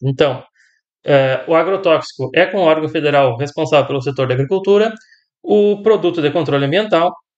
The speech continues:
é de reanálise por responsabilidade do órgão federal responsável pelo setor do meio ambiente. E pra ambos esses órgãos,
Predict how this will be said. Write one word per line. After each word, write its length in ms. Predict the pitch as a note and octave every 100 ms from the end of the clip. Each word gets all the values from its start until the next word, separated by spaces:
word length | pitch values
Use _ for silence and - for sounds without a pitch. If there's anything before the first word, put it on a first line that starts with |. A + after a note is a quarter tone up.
| -
é 640 | E3 E3 D#3+ D#3+ D#3 - -
de 300 | D3+ C3+ D#3+
reanálise 680 | C#3 F3 E3 D3+ D3+ D#3 D#3+ _ _
por 220 | E3 C#3+
responsabilidade 960 | D3 E3+ F#3 E3 D#3+ E3 D#3 C#3 C#3+ D3
do 160 | D#3
órgão 360 | C#3 C3 C3+ D3+
federal 340 | E3+ E3 C#3+
responsável 440 | C3 - F3 E3+ D#3
pelo 140 | E3
setor 260 | E3 F#3+ F3+
do 80 | F#3
meio 160 | A3
ambiente. 340 | A3 F3 B2 - _ _ _ _ -
E 80 | B2
pra 260 | F#3+ G3+
ambos 460 | F#3 F#3+ A#3 G3+ C3+
esses 320 | C3+ G#3 E3+
órgãos, 420 | D#3+ D#3+ F3+ F#3